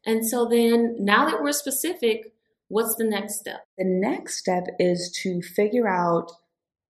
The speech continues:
Speaker 2: what do you wanna focus on and what's the time frame, right? So talking about making it measurable, which is the
Speaker 1: Mm-hmm.
Speaker 2: next item there. And so I think it's more about, okay, what do I wanna focus on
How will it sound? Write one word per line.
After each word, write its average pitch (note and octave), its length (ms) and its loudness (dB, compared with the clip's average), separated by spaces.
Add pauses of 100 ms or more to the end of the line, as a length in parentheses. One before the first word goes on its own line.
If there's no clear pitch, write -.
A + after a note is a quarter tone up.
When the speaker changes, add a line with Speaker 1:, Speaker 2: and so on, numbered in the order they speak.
(100)
Speaker 2:
what A3+ 200 4
do D#4+ 80 0
you D#4 80 6
wanna D4 180 4
focus A#3+ 380 -2
on F3+ 540 -2
and F3+ 140 0
what's F#3 200 -2
the F3 100 2
time - 400 -6
frame, E2+ 300 -4
right? D#3 180 0
So E3 260 -2 (120)
talking E3+ 180 -2
about D#3 220 -2
making E3 260 0
it D3 80 -2
measurable, D#3+ 600 2
which D3+ 160 -4
is D#3 200 -4
the E3 60 2
Speaker 1:
Mm-hmm. D#3 80 0
Speaker 2:
next - 440 -2 (140)
item D#3 360 2
there. E3 220 0
And E3 160 0
so E3+ 200 2
I E3 100 2
think F3 240 -2
it's E3+ 160 -6
more E3+ 220 0
about, D#3+ 280 -4 (360)
okay, F#3 180 2
what F#3 640 0 (120)
do G3 120 0
I F3+ 80 6
wanna E3 180 2
focus E3 400 -4
on D#3+ 420 -2